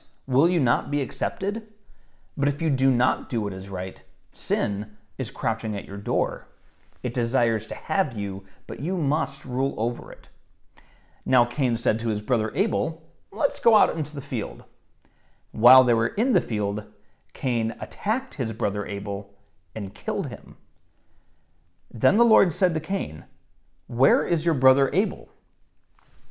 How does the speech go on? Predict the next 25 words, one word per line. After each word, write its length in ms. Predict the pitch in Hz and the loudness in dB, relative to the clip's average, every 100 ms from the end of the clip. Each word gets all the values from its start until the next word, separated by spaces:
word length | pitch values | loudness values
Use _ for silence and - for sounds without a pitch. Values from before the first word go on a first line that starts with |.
| - | -10
Now 140 | 135 117 | -2 0
I 40 | |
want 140 | 143 156 | 2 0
to 120 | 156 | 0
pause 240 | 160 147 | 0 0
here 240 | - 214 185 | -2 -2 -2
again. 400 | 110 98 - - - - - - - - - 117 | -2 -6 -12 -16 -20 -20 -20 -20 -20 -20 -18 4
God 260 | 214 285 | 6 8
knows 340 | 220 214 226 156 | 6 6 4 2
the 180 | 165 - | 0 2
answer 360 | 185 220 143 | 0 0 0
to 120 | 123 | 0
this 180 | 127 127 | 0 -2
question. 720 | - - 190 - - 120 117 - - - - - | -2 -2 -4 -6 -12 -12 -14 -18 -16 -16 -14 2
This 180 | 143 143 180 | 2 4 2
echoes 340 | 208 196 139 | 4 4 4
what 140 | 135 | 2
we 100 | 143 | 2
saw 300 | 135 - 139 | 2 4 4
in 160 | 127 117 | 4 4
Genesis 580 | 127 131 120 - 117 - | 2 2 -2 -2 -4 -6
three, 600 | - 220 190 107 107 - - - | -4 0 0 0 -2 -6 -10 -8
where 220 | - 123 110 | 0 0 2
God 420 | 131 131 135 120 | 4 6 4 4
asked 380 | 127 123 - | 0 -2 -4